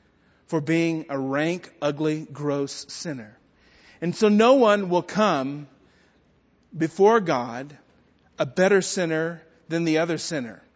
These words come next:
"Well, at least, Lord, you know, I wasn't this kind of, I wasn't at least like this kind of sinner. This guy over here, he's really terrible. Pick on him. At least I go to church before I sin.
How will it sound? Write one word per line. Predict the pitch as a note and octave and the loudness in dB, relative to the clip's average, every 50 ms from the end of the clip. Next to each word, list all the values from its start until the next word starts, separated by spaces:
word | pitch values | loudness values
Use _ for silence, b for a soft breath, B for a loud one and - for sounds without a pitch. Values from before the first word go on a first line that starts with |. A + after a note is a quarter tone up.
| - | -8
"Well, | C#3+ F3+ G3 G3 | -4 -2 -2 -2
at | G3+ G3+ | 0 0
least, | A3 C#4 C#4 B3+ - - | 2 2 2 2 0 -2
Lord, | F#3 F#3+ F#3+ F#3+ G3+ F3+ | 0 2 2 2 2 0
you | F#3+ F#3 | -2 -2
know, | F#3 F#3 | -2 0
I | |
wasn't | F#3+ G3 G#3 F#3+ G#3 G3+ F3+ | 0 0 -2 -2 -2 0 2
this | A3 A3 - | 2 2 0
kind | - A#3 G#3+ G#3 | -2 -4 -4 -4
of, | F#3 E3+ | -2 -2
I | F3 | -2
wasn't | F#3 G3 F#3+ F#3+ F#3+ | 0 0 -2 -2 -4
at | F3 G3 | -2 -2
least | G3+ G3 F#3 - - | -2 -2 -4 -6 -2
like | F3+ E3+ D#3+ D3 | 0 0 2 4
this | F#3 A#3+ A#3 A#3+ | 4 4 4 4
kind | - G#3 F3 E3 | 2 0 0 0
of | D3+ D3 | -2 -4
sinner. | - D3+ C#3+ C#3+ D3+ D3+ B B B A#3 B | -4 -4 -2 -2 -2 -4 B B B -2 B
This | C#4+ C#4+ - | 0 2 2
guy | - C4+ A#3+ A#3 A3 | 2 2 2 2 2
over | A3 G#3 G3+ | 2 2 2
here, | F3+ A3+ C4 C4+ B3 B B B | 2 4 4 2 2 B B B
he's | B D4+ C#4 G3+ A3+ | B 6 6 6 4
really | C4+ D#4 D#4 D4+ D4 C4+ | 2 4 4 4 2 2
terrible. | A3+ - G#3 G#3+ F#3 D#3 C#3+ D3 C#3 - | 0 0 0 0 2 0 0 -2 -6 -6
Pick | - - G4+ - - | -2 -2 0 4 4
on | D4+ D#4 D4 B3+ | 4 6 4 2
him. | A3 D4 D#4+ D#4 D4 B3 - A#2+ - - - B B B B B B | 2 2 4 4 4 2 0 -4 -8 -14 -20 B B B B B B
At | B G3 A3 | B 4 6
least | A3+ B3 C4+ B3+ - - B B B B | 6 4 4 2 -2 -6 B B B B
I | B A3 C#4 | B 4 4
go | C4 A3+ B3+ B3+ | 6 8 8 8
to | B3+ A3+ | 8 8
church | G3 - - A3 A#3 A3+ G#3+ - - | 4 2 4 4 4 4 4 2 0
before | F3+ F3+ - - A3 A3+ A3+ | 0 0 2 4 4 4 6
I | G#3+ E3+ C#3+ | 4 2 0
sin. | - - - F3 C#3 B2 A2 F#2 | -2 -4 -8 -8 -8 -8 -10 -14